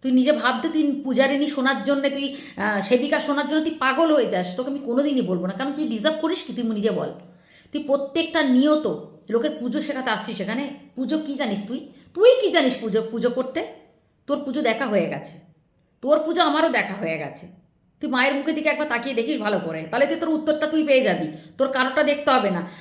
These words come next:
আগে শোন, আগে সবসময়ের জন্য না কাউকে ওই, উম, কি বলে, বিচ্ছিরি বলার আগে না, আগে নিজেকে দেখবি তুই সুচ্ছিরি কিনা, আয়নার সামনে নিজেকে দেখে বসবি।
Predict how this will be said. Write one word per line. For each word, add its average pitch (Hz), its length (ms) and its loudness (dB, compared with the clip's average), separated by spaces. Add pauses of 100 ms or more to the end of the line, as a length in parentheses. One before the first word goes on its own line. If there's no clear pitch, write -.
আগে 214 220 0
শোন, 254 320 -2
আগে 185 200 -6
সবসময়ের 233 460 -6
জন্য 262 200 -2
না 330 240 -6 (240)
কাউকে 196 460 -2 (240)
ওই, 180 400 -2
উম, 175 720 -10 (300)
কি 214 80 -8
বলে, 254 280 -4 (680)
বিচ্ছিরি 254 640 -4
বলার 170 300 -4
আগে 160 220 -4
না, 185 340 -4 (220)
আগে 180 220 -2
নিজেকে 208 440 0
দেখবি 196 280 -2
তুই 208 180 -6
সুচ্ছিরি 196 460 -6
কিনা, 156 320 -8
আয়নার 196 240 -4
সামনে 233 220 -4
নিজেকে 220 380 -2
দেখে 175 240 -4
বসবি। 165 500 -8